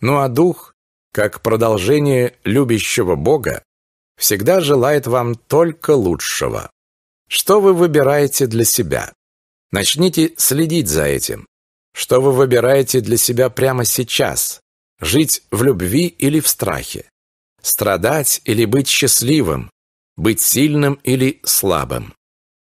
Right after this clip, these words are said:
Если вы сейчас пребываете в страхе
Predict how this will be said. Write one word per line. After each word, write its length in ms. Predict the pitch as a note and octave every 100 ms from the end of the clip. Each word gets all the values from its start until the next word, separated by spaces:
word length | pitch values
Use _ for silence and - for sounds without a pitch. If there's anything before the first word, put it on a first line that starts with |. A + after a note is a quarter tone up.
| -
Если 380 | F#2+ A#2+ A2+
вы 100 | A#2+
сейчас 520 | B2 - G#2 C3 A#2+ -
пребываете 720 | A#2 G#2 G#2 A2+ A#2 A2 G2+
в 40 |
страхе 600 | - - C3 C3 - D#2+